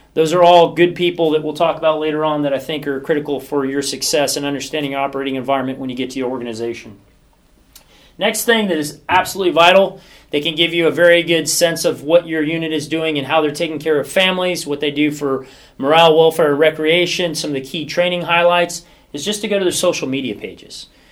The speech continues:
Go to the social media page. Now, most companies and troops, battalions and squadrons have at least, at a minimum, a Facebook page. They may also have a Twitter page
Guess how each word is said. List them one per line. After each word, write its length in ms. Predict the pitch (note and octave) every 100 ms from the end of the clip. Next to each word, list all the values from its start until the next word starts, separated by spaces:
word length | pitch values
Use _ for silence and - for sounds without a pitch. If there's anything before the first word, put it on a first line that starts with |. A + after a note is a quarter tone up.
| _ _
Go 80 | E3
to 80 | F#3+
the 60 |
social 320 | F#3 G3+ G3 F#3+
media 280 | F#3 F#3
page. 440 | F3 F#3 F#3 F3 E3
Now, 320 | E3+ F3+ E3+
most 520 | E3 F3 G3 - - _
companies 460 | - F3+ F3+ F3+ D3
and 80 | D3
troops, 360 | - F3+ F3 C#3+
battalions 420 | - E3 D#3+ C3+
and 80 | C3
squadrons 440 | D#3 D#3+ E3 D#3+
have 220 | D#3+ D3+
at 120 | C3+
least, 360 | D#3 F#3+ F3+ -
at 140 | D3+
a 60 | F#3
minimum, 340 | E3+ D#3 D3
a 80 | A#2
Facebook 500 | - E3+ D#3+ - F#3+
page. 400 | E3 E3 E3 - _ _ - -
They 100 | D3
may 180 | D3+ D3+
also 260 | D#3 E3
have 140 | D3+ C3+
a 60 |
Twitter 280 | C3 G3 F#3+
page 520 | F#3+ F#3 F3+ F3 -